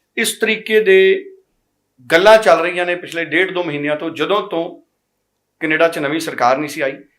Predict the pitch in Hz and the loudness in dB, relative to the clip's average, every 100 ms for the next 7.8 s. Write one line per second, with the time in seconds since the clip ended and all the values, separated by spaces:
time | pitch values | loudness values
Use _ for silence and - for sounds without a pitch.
0 | _ _ 214 170 143 180 220 240 233 185 | _ _ -2 2 6 8 8 6 2 2
1 | 180 196 190 202 143 143 170 160 - 139 | 2 0 0 -4 -8 -4 -4 -4 -8 -8
2 | 135 135 123 127 143 _ _ _ - 240 | -8 -12 -16 -16 -18 _ _ _ -10 -8
3 | 208 202 202 214 214 190 208 151 165 185 | -2 2 4 4 2 -2 -4 -6 0 0
4 | 208 202 175 180 185 190 165 170 175 165 | 2 0 -2 -4 -2 -2 -2 -2 -2 -4
5 | 151 165 165 165 160 147 160 165 156 160 | -6 -6 -4 -4 -4 0 2 2 0 -2
6 | 160 226 147 139 151 160 160 160 151 147 | -8 -12 -14 -10 -8 -6 -8 -8 -8 -4
7 | 151 151 151 170 165 151 151 | -2 -4 -6 -8 -8 -4 -2